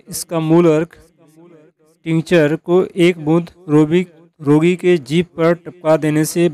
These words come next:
बहुत भयानक अकड़न भी थोड़ी देर में ही दूर हो जाती है। यदि बच्चों की अकड़न बहुत देर तक रहे तो इससे बहुत अधिक फायदा होगा।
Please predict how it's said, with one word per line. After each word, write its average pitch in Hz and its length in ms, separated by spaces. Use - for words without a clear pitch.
बहुत 156 260
भयानक 147 400
अकड़न 170 400
भी 180 200
थोड़ी 165 300
देर 160 260
में 165 160
ही 175 220
दूर 151 200
हो 143 100
जाती 131 340
है। 123 160
यदि 175 260
बच्चों 156 380
की 185 140
अकड़न 170 320
बहुत 160 260
देर 151 180
तक 160 220
रहे 156 280
तो 175 180
इससे 156 340
बहुत 156 300
अधिक 160 220
फायदा 135 300
होगा। 127 320